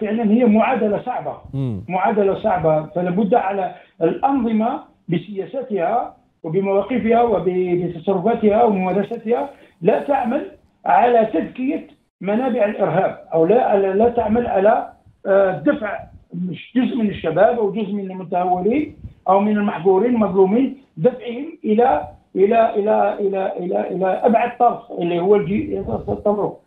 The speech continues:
Speaker 1: التطرف والإرهاب. لابد من الأنظمة تحمل جزء من، من، من، من أسباب التطرف،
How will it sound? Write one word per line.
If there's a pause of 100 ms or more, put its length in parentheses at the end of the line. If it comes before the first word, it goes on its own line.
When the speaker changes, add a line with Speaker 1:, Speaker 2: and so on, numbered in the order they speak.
(200)
Speaker 1:
التطرف
والإرهاب. (360)
لابد
من (100)
الأنظمة
تحمل (540)
جزء
من،
من،
من،
من (340)
أسباب
التطرف،